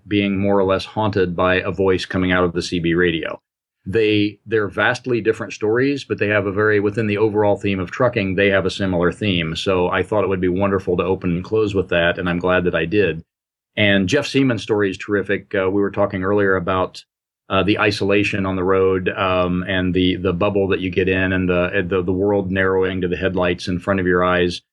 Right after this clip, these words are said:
And Jeff opens his story with a trucker who's been desperately trying to get home to his family. And the writing style, he just makes me feel like I'm in a truck with that trucker who's on his thirty-seventh hour of taking drugs and coffee and caffeine and staying awake and mile after mile going by.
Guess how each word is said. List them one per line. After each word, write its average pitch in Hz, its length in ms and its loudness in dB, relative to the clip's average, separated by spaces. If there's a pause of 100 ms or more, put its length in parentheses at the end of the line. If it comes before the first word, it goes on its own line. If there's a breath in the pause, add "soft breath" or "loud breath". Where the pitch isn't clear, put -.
(340)
And 98 400 2
Jeff 117 320 0
opens 107 340 0
his 101 180 -2
story 104 420 2
with 92 180 -2
a - 20 -4
trucker 98 460 0
who's 92 180 0
been 92 240 -2
desperately 98 480 0
trying 98 280 0
to 92 40 0
get 92 140 0
home 95 220 0
to 90 80 0
his 92 120 0
family. 95 500 0
And 95 200 -2
the 92 80 2
writing 101 420 2
style, 95 600 0
he 95 260 -4
just 104 240 -2
makes 104 240 -2
me 95 80 -2
feel 107 260 2
like 92 180 2
I'm 95 120 0
in 90 80 0
a 87 60 0
truck - 420 0
with 98 220 0
that 95 180 2
trucker 92 440 0
who's 90 220 0
on 92 220 0
his 87 160 -2
thirty-seventh 98 640 -2
hour 92 420 2
of 82 160 -4
taking 95 380 0
drugs 95 420 0
and 87 360 -4
coffee 92 420 2
and 90 100 0
caffeine 98 460 -2
and 87 140 -2
staying 98 260 0
awake 92 360 0
and 87 120 -2
mile 95 320 0
after 92 180 -6
mile 92 340 0
going 92 300 0
by. 87 300 0